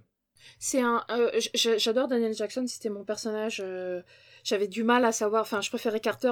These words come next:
mais Daniel Jackson était vraiment, euh, presque au même niveau. Mais, euh, je pense que c'est un, quand tu vois son jeu dans la série, c'est pas qu'il joue mal, il, il a un jeu très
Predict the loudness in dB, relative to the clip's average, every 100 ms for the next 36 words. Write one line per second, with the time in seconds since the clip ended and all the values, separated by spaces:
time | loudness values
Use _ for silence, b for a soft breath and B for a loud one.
0 | 2 0 0 0 0 -2 -4 -4 -4 -4
1 | -4 -2 -4 -4 -4 -6 -8 -14 _ _
2 | -10 -6 -6 -6 -6 -2 -2 -2 B B
3 | B -4 2 4 4 2 -2 -4 -4 0
4 | 0 0 -4 -4 -4 -4 -2 -2 0 -2
5 | 0 0 0 -2 -2 -2 -2 -6 -8 -6
6 | -6 -2 -2 -4 -6 _ -8 -2 2 4
7 | 2 0 -4 0 4 6 6 4 0